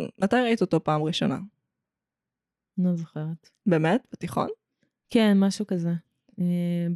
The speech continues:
Speaker 2: בטוח ראיתי אותו על מחשב גם, <laughs> כאילו בצורה הכי גרילה שיש.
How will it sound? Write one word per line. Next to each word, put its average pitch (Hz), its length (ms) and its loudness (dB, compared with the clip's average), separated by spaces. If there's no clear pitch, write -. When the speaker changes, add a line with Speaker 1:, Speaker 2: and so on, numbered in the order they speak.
Speaker 2:
בטוח 202 540 2
ראיתי 180 280 2
אותו 175 180 2
על 156 100 4
מחשב 165 560 0
גם, 170 400 2
<laughs> - 400 -20
כאילו 180 320 6
בצורה 175 460 2
הכי 180 380 2
גרילה 180 460 4
שיש. 175 840 2